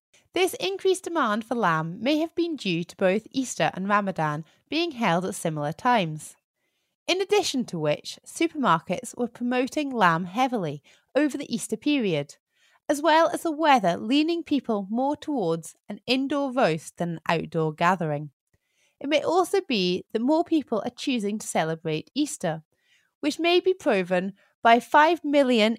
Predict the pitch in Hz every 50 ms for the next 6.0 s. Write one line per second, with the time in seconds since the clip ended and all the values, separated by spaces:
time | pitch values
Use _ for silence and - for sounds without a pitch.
0 | - - - - 277 - - - - - 269 262 - - - 190 180 175 170 170
1 | 170 - - _ 262 269 302 320 320 320 294 - _ _ _ - 240 262 240 208
2 | - - - - - - - 269 285 247 - - 233 214 180 165 165 - - 240
3 | 226 240 247 233 302 285 - _ - - - 339 320 - - 262 220 - - -
4 | 156 156 165 - - 180 196 214 220 233 254 214 - - - 185 170 151 156 147
5 | - _ _ _ _ _ _ _ _ _ _ _ - 269 277 285 - 277 254 269